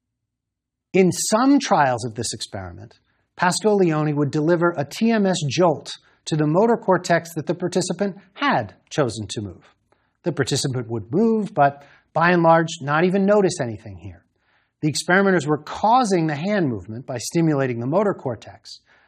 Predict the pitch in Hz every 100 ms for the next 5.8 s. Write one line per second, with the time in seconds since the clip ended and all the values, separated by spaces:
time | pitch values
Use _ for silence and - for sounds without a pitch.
0 | _ - 151 - - - 285 285 190 185
1 | 185 185 185 170 202 208 170 180 170 175
2 | 175 170 170 160 156 156 139 123 104 85
3 | - _ _ _ _ _ _ _ _ _
4 | _ _ _ _ _ _ _ _ _ _
5 | _ _ 180 196 - 254 262